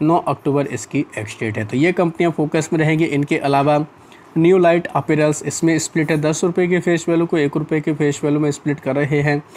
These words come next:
दस अक्टूबर इसकी एक्स डेट है। एक और कंपनी है रजनीश रिटेल, इसमें भी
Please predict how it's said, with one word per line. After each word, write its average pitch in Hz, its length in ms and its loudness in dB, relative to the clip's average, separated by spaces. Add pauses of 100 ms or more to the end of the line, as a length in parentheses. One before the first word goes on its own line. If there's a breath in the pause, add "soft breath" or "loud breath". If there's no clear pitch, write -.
(300 loud breath)
दस 185 300 0
अक्टूबर 147 380 -2
इसकी 131 320 -6 (100)
एक्स 120 220 -6
डेट 143 180 0
है। 143 180 0 (380 loud breath)
एक 165 180 0
और 190 100 2
कंपनी 170 320 0
है 170 60 2
रजनीश 151 560 0
रिटेल, 147 420 0 (300 loud breath)
इसमें 185 300 2
भी 185 100 2